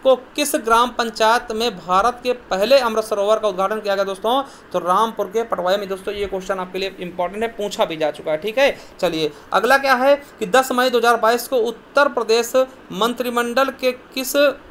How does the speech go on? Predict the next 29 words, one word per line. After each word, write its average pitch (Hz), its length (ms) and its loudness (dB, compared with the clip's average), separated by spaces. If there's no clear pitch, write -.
ने 208 220 -2
किस 254 300 -4
विश्वविद्यालय 233 640 0
को 262 180 2
भातखंडे 220 800 0
राज्य 208 420 0
संस्कृति 214 520 -6
विश्वविद्यालय 214 760 -2
के 240 240 0
रूप 226 280 -4
में 247 360 -4
परिवर्तित 202 400 -4
करने 208 260 -4
के 214 100 -4
अध्यादेश 202 440 -2
को 214 100 -4
अनुमति 190 340 -2
दी 208 140 -8
है, 220 280 0
तो 147 60 -12
दोस्तों 208 440 0
भातखंडे 208 640 0
संस-, 190 580 -10
संगीत 202 520 -4
संस्थान 190 520 -4
डीम्स 208 360 -6
विश्वविद्यालय 175 720 -4
कहाँ 175 220 -6
का, 262 280 2